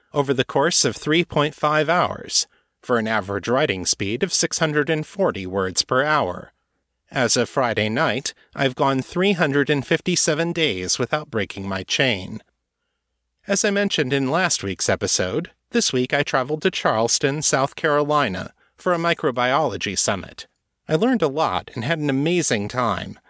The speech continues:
and I'm looking forward to bringing what I learned back to my team to help us get better at our jobs. Unfortunately, the trip wasn't so great for my writing.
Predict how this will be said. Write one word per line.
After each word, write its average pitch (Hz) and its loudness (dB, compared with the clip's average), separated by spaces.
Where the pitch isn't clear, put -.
and 180 0
I'm 196 4
looking 226 4
forward 101 2
to 131 0
bringing 143 2
what 139 2
I 139 4
learned 107 -2
back 113 0
to - -6
my 127 2
team 127 -2
to 147 2
help 170 0
us 170 4
get 165 0
better 98 0
at 87 -2
our 98 2
jobs. 95 0
Unfortunately, 135 2
the 156 0
trip - -2
wasn't 139 -2
so 101 0
great 98 -2
for 127 0
my 101 0
writing. 104 -4